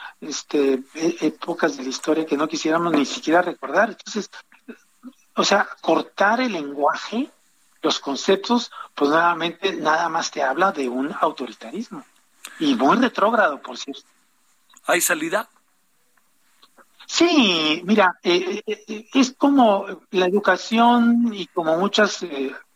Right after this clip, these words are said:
Speaker 1: eh, eventos en la vida, es, es como el agua. El agua siempre va tomando su, sus cauces.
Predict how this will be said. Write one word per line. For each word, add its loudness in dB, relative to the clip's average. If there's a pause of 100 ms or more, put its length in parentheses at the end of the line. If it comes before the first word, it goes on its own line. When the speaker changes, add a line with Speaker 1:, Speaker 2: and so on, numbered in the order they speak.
(140)
Speaker 1:
eh, -4
eventos 2
en 0
la 0
vida, 2 (320)
es, -6
es -4
como 4
el 0
agua. 0 (360)
El 0
agua 4
siempre -2
va 4
tomando -2
su, -6 (160)
sus -6
cauces. -2